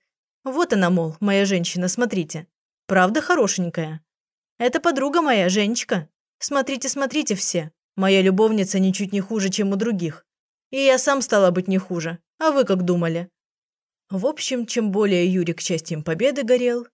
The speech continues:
тем более Женя от всего этого в ужас приходила. Да еще и девчонки не унимались в своих убийственных по этому поводу комментариях. Подливали потихоньку масло в огонь.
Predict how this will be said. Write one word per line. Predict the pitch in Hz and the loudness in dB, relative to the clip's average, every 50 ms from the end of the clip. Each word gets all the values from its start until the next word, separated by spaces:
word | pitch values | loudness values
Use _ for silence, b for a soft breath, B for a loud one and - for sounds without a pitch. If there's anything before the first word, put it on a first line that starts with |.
| _ _ _ _ _ _ _ _ - | _ _ _ _ _ _ _ _ -8
тем | - 302 339 339 294 | -6 -4 -4 -2 0
более | 196 202 269 294 302 302 294 | 2 2 2 2 2 -2 -2
Женя | 233 185 185 196 240 262 | -2 -2 -2 0 0 -2
от | 240 - | -4 -4
всего | - - - 180 160 180 208 | -4 -4 -4 -4 -4 -4 -4
этого | - 208 202 196 208 208 233 | -4 -6 -6 -6 -4 -4 -4
в | 233 185 | -2 -4
ужас | 165 151 147 160 151 - | -4 -4 -4 -6 -6 -8
приходила. | - - 175 - 180 165 147 135 151 143 143 139 160 - _ _ _ _ _ _ _ _ _ - | -8 -10 -8 -6 -6 -6 -6 -6 -8 -8 -8 -10 -12 -14 _ _ _ _ _ _ _ _ _ -6
Да | 254 262 | -2 0
еще | 294 302 277 - - 320 | 0 0 0 0 0 0
и | 311 | 0
девчонки | 262 285 294 - - - 196 175 170 165 156 - 170 151 - _ _ _ _ - | 0 -2 -4 -4 -2 -2 0 0 0 -2 -4 -6 -8 -8 -10 _ _ _ _ -6
не | 202 214 | -2 0
унимались | 214 214 214 214 220 220 214 185 185 | 2 2 2 2 2 2 0 0 -2
в | - | -2
своих | - 185 180 180 180 | 0 0 0 2 2
убийственных | - 185 175 202 208 185 - 175 165 170 165 - | 0 0 0 0 -2 -2 -4 -4 -4 -4 -2 0
по | - | 2
этому | 180 175 170 180 185 180 165 | 2 2 2 2 0 0 0
поводу | - 196 190 185 180 175 | 0 0 0 0 0 0
комментариях. | 175 190 190 190 202 202 196 175 151 143 139 139 139 139 - - _ _ _ _ _ _ _ _ _ _ | 0 0 0 0 0 0 -2 -2 -2 -4 -4 -6 -10 -10 -12 -16 _ _ _ _ _ _ _ _ _ _
Подливали | - 247 220 220 226 233 233 240 240 226 | -2 0 2 2 4 4 4 4 4 4
потихоньку | 190 190 170 - 185 180 - 196 190 180 - 180 | 2 0 -2 -4 -4 -4 -2 0 0 0 0 0
масло | 170 160 165 - - 185 | -2 -2 -2 -2 -2 -2
в | 175 185 | 0 0
огонь. | 190 175 160 151 143 135 | 0 -2 -2 -6 -8 -8